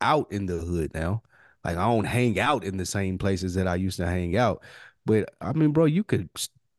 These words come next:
French Montana got a lot of money, bro. Like, you can, uh, open up L L Cs, have shell corporations. Like, ain't nobody even gotta know that you behind the block, and you can still be beneficial to the block. Like, you ain't gotta b-, be the mascot, my nigga.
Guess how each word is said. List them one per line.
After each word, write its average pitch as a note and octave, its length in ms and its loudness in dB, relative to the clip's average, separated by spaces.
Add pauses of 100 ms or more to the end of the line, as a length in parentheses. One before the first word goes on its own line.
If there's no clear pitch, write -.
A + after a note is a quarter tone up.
(160)
French F3 200 2
Montana B2+ 380 2
got F2 100 0
a D#2+ 60 -6
lot F#2+ 280 0
of F2+ 80 -2
money, E2 260 -4
bro. D#2+ 240 -2
Like, D#2 360 -4
you A2+ 80 -4
can, F2 140 -2 (340)
uh, B1+ 160 -2 (120)
open F#2+ 280 0
up F2+ 120 0
L G2+ 200 2
L F#2 160 2
Cs, G2 640 2
have F2 200 0
shell G#2 380 0
corporations. G#2 640 0
Like, F#2+ 140 0
ain't C3+ 120 0
nobody B2 280 2
even G#2+ 180 0
gotta G2+ 200 0
know F2+ 460 0 (360)
that G2 180 -2 (280)
you A2 120 4
behind G2 320 2
the E2+ 60 -4
block, G#2+ 380 2
and A2 460 0 (320)
you A#2 100 2
can A2 100 2
still D3 260 4
be A#2 120 4
beneficial A#2 540 2
to - 120 -2
the G#2+ 80 0
block. B2 280 0
Like, G#2 180 -2
you D3+ 100 2
ain't D#3+ 120 0
gotta C3 180 0
b-, - 100 -12 (200)
be A2+ 120 2
the C3+ 100 4
mascot, F#2+ 600 0
my G2 100 -8
nigga. E3+ 300 0